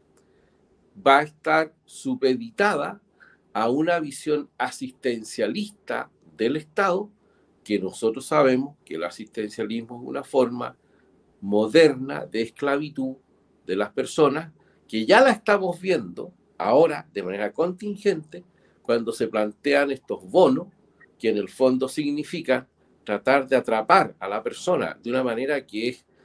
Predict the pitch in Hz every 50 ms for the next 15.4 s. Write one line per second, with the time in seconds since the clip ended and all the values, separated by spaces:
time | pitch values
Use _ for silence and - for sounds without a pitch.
0 | - _ _ _ _ 104 101 95 92 92 92 110 131 143 139 147 156 160 160 160
1 | _ _ 151 147 147 139 - - _ 98 92 82 78 76 - - - - _ _
2 | _ _ _ _ _ _ _ _ _ - - _ _ 101 95 87 - - - -
3 | _ _ _ _ _ _ _ _ _ _ _ _ _ _ _ _ _ _ _ _
4 | _ _ _ _ _ _ _ _ 95 113 113 113 110 120 131 139 127 107 110 123
5 | 110 - 113 107 101 120 175 226 226 - 90 82 - 62 - _ _ _ _ _
6 | _ _ _ _ _ _ 113 113 107 - - 117 107 - - _ _ _ _ _
7 | _ _ - 202 185 - 147 160 - - - 113 - 147 156 170 175 196 175 160
8 | 151 131 - - _ 160 156 - - 151 147 147 160 156 - - 180 156 156 147
9 | 127 117 107 104 - - 170 196 208 240 208 208 190 - - 180 160 156 156 156
10 | 165 170 175 180 180 - _ _ _ _ _ _ - 131 127 127 113 - 123 131
11 | 147 156 147 139 - 127 - - - - 156 123 - 65 64 - _ _ _ _
12 | _ _ _ _ _ - 104 - - 147 156 151 156 - 165 180 - 254 254 254
13 | 233 220 208 214 214 208 202 - _ _ _ _ _ _ - 113 113 117 123 143
14 | 170 185 156 147 131 117 135 196 247 269 185 - - 127 120 117 110 110 117 117
15 | 123 - - 123 107 110 117 120